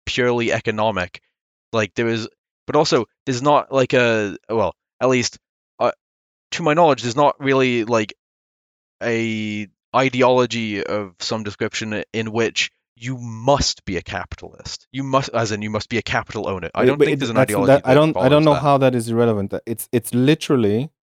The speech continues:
Speaker 2: we, we have an in-group and an out-group. W-, we are saying the capitalists are ev-, are evil because
Speaker 1: Huh.
Speaker 2: X, Y, and Z,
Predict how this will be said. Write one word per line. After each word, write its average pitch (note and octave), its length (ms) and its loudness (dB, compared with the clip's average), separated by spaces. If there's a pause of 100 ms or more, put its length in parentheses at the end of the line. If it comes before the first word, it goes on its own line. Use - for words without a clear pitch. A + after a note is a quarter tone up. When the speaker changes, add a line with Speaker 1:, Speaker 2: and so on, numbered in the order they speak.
(840)
Speaker 2:
we, B2 200 2
we A#2+ 180 2
have D3 200 2
an B2+ 160 2
in-group D3+ 520 2 (180)
and A#2 120 2
an A#2 140 4
out-group. G2+ 460 0 (320)
W-, A2 220 -2
we B2+ 100 6
are B2+ 100 6
saying C3 460 2 (540)
the A2+ 100 0
capitalists C#3+ 640 2
are A#2 140 4
ev-, C3+ 280 4
are A2+ 160 4
evil C#3+ 260 6
because B2+ 280 2
Speaker 1:
Huh. A#2 120 2
Speaker 2:
X, B2+ 200 0
Y, A#2 180 4
and G#2 120 0
Z, A2 280 0